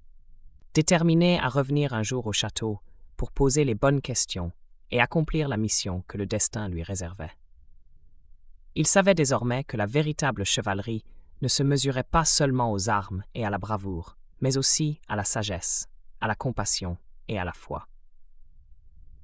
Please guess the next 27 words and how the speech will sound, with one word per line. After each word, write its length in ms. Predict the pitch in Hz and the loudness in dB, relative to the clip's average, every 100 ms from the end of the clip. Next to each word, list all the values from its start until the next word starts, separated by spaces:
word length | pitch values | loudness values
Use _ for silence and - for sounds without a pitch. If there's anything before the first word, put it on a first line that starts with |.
| - - | -8 0
Déterminé 600 | 160 180 165 156 156 151 | 2 4 4 4 4 4
à 40 | |
ne 100 | 120 | 0
plus 320 | - - 151 | 0 2 2
laisser 260 | 131 - 120 | 2 0 0
passer 260 | 104 - | -2 0
sa 140 | 107 95 | -2 -2
chance, 480 | - 113 113 - - - - - | -4 -4 -2 -4 -4 -12 -12 -4
Perceval 520 | - - 135 143 143 | 0 2 4 4 4
retourna 480 | 131 - 117 123 117 | -2 -4 -4 -2 -2
au 60 | |
château 420 | - 107 - 123 | -2 -4 -4 -6
du 100 | 117 | -6
roi 200 | 92 107 | -4 -6
pêcheur, 540 | - 98 - 80 78 - - - - - | -4 -4 -4 -6 -10 -14 -20 -20 -20 -6
cette 220 | - 139 | -2 -2
fois 240 | - 165 160 | 0 4 4
avec 240 | 113 104 | 2 -2
un 100 | 101 | -6
cœur 360 | - 139 127 - | -4 -2 -2 -2
plein 280 | - 143 131 | 0 2 0
de 80 | |
questions 540 | 113 110 - - 90 90 - | -4 -2 -2 -2 -8 -8 -10
et 80 | - | -8
d'une 180 | 107 98 | -4 -2
résolution 600 | 120 120 110 98 - 107 | -2 -2 -2 -4 -4 -4
nouvelle. 460 | 90 78 76 80 | -4 -6 -10 -12